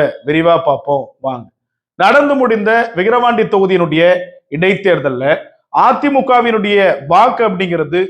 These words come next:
யாருக்கு போச்சு, எப்படி போச்சு, யாரால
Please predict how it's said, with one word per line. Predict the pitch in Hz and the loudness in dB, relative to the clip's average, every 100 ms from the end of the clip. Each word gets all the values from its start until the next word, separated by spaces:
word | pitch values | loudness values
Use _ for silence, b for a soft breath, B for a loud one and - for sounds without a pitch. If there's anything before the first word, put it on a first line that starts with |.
| - 143 | -4 -2
யாருக்கு | 170 202 202 170 | 2 0 -2 -4
போச்சு, | 147 131 131 110 _ _ _ - | -4 -6 -12 -20 _ _ _ -4
எப்படி | 165 170 247 226 180 | -4 2 0 2 0
போச்சு, | 151 - 147 165 98 _ _ 151 | -2 -4 -8 -8 -14 _ _ 0
யாரால | 170 240 262 | 4 4 4